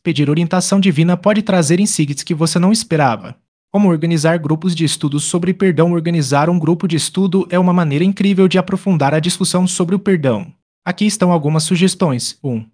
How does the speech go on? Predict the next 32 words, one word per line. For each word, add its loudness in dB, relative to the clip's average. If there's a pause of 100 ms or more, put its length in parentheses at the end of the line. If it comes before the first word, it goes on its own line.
(320)
escolha -4
um -2
local -2
acessível. -6 (140)
Pode -2
ser -4
na -2
sua -6
casa, -4
na -6
igreja -2
ou -4
online. -4 (340)
O -2
importante 0
é -2
que -4
todos -4
consigam 0
participar -2
facilmente. -4 (340)
Dois, 0 (340)
defina 2
um 4
cronograma. 0 (100)
Estabeleça -2
datas -2
e 0
horários 2
para 0
os 2
encontros. -2